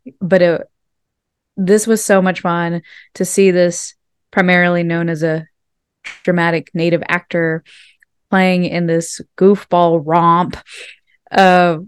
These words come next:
that Mel Brooks has come up with and dreamt of, or in, in this, in this crazy Mel Brooks world. So, uh, it was a lot of fun, uh, to watch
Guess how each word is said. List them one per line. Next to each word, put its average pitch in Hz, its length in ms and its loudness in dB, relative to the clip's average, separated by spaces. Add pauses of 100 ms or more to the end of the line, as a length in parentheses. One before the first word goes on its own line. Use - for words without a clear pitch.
(160)
that 170 200 0
Mel 170 200 -2
Brooks 165 420 -4
has 170 240 -2
come 175 240 0
up 165 160 -2
with 165 320 0
and 165 240 -4
dreamt 180 320 2
of, 165 500 -2
or 170 200 2
in, 160 580 -2
in 175 160 -2
this, 160 240 -4
in 175 140 -2
this 160 120 -2
crazy 170 360 2
Mel 165 180 0
Brooks 160 300 -2
world. 160 440 -2 (420)
So, 175 360 4
uh, 165 380 0
it - 80 -2
was 175 160 0
a 175 40 4
lot 170 180 0
of 175 80 -4
fun, 175 440 -2 (140)
uh, 175 240 0
to 170 180 -12
watch 170 540 -6